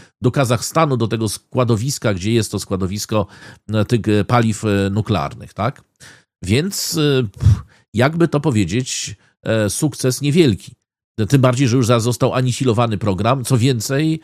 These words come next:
e, trzeba pamiętać, a jeszcze, że kontrolą, kontroli ma być, e, to poddane i tak dalej. No, dokładnie to samo jest, możecie państwo sobie zajrzeć, bo ta umowa J C P O A, to się jedno pisze J C P O A,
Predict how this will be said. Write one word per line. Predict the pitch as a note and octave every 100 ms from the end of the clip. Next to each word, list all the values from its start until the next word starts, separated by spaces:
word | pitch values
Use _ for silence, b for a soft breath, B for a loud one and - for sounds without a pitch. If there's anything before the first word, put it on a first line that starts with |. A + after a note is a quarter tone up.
| B _
e, | A2+
trzeba | G2+ C#3
pamiętać, | C3+ B2+ C#3 B2
a |
jeszcze, | A2+ B2+ -
że | A2 A2+
kontrolą, | G2+ F#2+ F#3 D#3 B2+
kontroli | C3+ A#2+ F#3 C#3+
ma | C3
być, | A#2+ G#2+ -
e, | A2+ G#2+
to | A2+
poddane | G#2 G2 A#2 A2+
i |
tak | G2+ G#2
dalej. | F2+ A2+
No, | C3
dokładnie | G#2+ B2 - D3 D#3 D#3
to | C3
samo | - C3+ C#3
jest, | A2+ C3+ - - b _ -
możecie | B2 C#3+
państwo | D3+ D3
sobie | E3
zajrzeć, | D3 F#3+ G#2 G2
bo | G2+
ta | - G#2+
umowa | - A#2 A2+ A2+ B2 G#2
J | A#2 C3
C | -
P | - A#2+
O | G2+
A, | G#2
to | A2
się | G#2+
jedno | G2+ F#2+
pisze | - - F#2+
J | A#2+ B2
C | - A2
P | G#2 A2
O | - F#2+
A, | D#2+ G#2